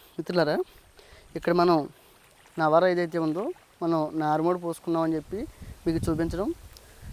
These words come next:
మొత్తానికి పంతొమ్మిది రోజులు నారుమడికి మొత్తం మూడు సార్లు జీవామృతం ఇచ్చుకున్నాం. కూడా జీవామృతం ఇచ్చిన ప్రతిసారి కూడా, జీవామృతం తయారు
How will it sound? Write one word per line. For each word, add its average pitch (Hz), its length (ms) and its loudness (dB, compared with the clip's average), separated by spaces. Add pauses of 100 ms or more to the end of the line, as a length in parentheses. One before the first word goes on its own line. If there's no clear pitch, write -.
(560)
మొత్తానికి 208 720 0 (120)
పంతొమ్మిది 180 400 0
రోజులు 208 240 2
నారుమడికి 185 540 0
మొత్తం 196 420 -2
మూడు 196 260 0
సార్లు 190 280 2
జీవామృతం 175 360 0
ఇచ్చుకున్నాం. 180 400 -2
కూడా 185 240 0
జీవామృతం 190 440 0
ఇచ్చిన 180 260 -6
ప్రతిసారి 180 500 0
కూడా, 208 120 2
జీవామృతం 180 520 2
తయారు 170 320 6